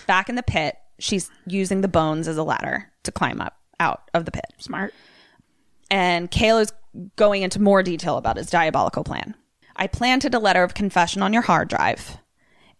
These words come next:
Speaker 1: And I wrote, 'David Tennant making the best of a bad script.'" <laughs> And Sean is k-, kinda trying to keep him distracted, because then we see that the girl has climbed up out of the pit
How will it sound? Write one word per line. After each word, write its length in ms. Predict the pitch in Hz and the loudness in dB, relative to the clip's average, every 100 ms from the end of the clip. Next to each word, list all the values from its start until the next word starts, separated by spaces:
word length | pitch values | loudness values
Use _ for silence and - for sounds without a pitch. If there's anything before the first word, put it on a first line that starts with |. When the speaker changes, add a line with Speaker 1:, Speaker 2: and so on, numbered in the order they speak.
| - | -4
Speaker 1:
And 300 | 190 175 165 160 | 0 2 2 2
I 140 | 196 | 2
wrote, 220 | 180 139 | 2 2
'David 280 | 226 214 220 | 2 2 2
Tennant 320 | 214 180 170 - | 2 2 0 0
making 280 | 180 170 165 | -2 0 0
the 60 | |
best 200 | 156 143 160 | 2 0 -4
of 60 | |
a 40 | 147 | -4
bad 200 | 127 - | -4 -4
script.'" 320 | - - - - - | -8 0 2 2 -2
<laughs> 100 | 226 - - - - - - _ _ - | -6 -6 -16 -16 -18 -20 -20 _ _ 0
And 680 | 196 185 180 175 170 170 - _ - | 4 4 4 2 -2 -8 -12 _ -2
Sean 380 | - 240 240 247 | 2 4 4 4
is 140 | 226 | -2
k-, 300 | - 196 - | -4 -4 -2
kinda 220 | - 208 | 0 -2
trying 200 | 190 202 | 0 0
to 60 | 190 | -2
keep 280 | - 208 214 | -4 -4 0
him 120 | 214 | 0
distracted, 680 | 190 - 170 165 - 220 226 | 0 2 2 2 0 -2 0
because 280 | 233 214 180 | 0 0 0
then 180 | 185 185 | 0 0
we 100 | 196 | -4
see 240 | - 190 | -2 0
that 160 | 185 180 | 0 0
the 80 | |
girl 580 | 170 185 180 175 170 175 - - - - - | 2 6 8 8 6 2 -10 -20 -20 -12 -2
has 240 | 208 175 | 0 0
climbed 380 | - 202 190 180 | 0 0 2 4
up 200 | 175 - - | 2 2 2
out 160 | 170 | 2
of 60 | 165 | 0
the 60 | |
pit 340 | 165 185 127 | 0 2 2